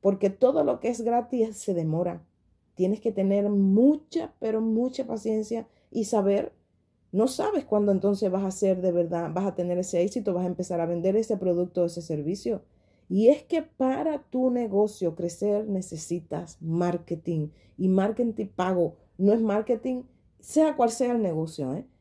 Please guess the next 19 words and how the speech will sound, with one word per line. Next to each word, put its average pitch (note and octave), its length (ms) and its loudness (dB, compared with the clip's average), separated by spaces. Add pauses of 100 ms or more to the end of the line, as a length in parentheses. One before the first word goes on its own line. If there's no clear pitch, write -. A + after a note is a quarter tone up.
(280)
No F3+ 180 2
marketing A#3 560 0
de G3 100 -2
que F3+ 100 -4
voy F3+ 120 2
a A3+ 60 2
subir A#3+ 260 -4
todos A#3 220 0
los G3+ 180 0
días G#3+ 400 -2
un, F#3+ 420 -2
porque F#3 280 0
si A3 120 2
no A3+ 140 2
todo C4 220 2
el A#3 60 -2
mundo B3+ 260 2
fuera A3 220 -2
exitoso. C#4 680 -6